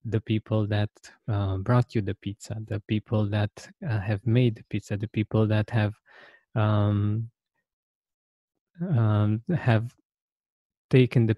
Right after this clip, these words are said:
the, the ingredients from different places in the world to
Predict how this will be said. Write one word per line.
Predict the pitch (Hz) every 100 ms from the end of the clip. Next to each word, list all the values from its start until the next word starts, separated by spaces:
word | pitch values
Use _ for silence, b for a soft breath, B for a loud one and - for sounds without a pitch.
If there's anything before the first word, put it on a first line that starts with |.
| _
the, | 127 113 107 107 120
the | 117 110
ingredients | 107 123 131 120 107 101 -
from | - 107 104 101 101
different | 117 113 110 107
places | 110 110 117 107
in | 110
the | 104
world | 104 104 104 - _ _ _ -
to | 113 107 107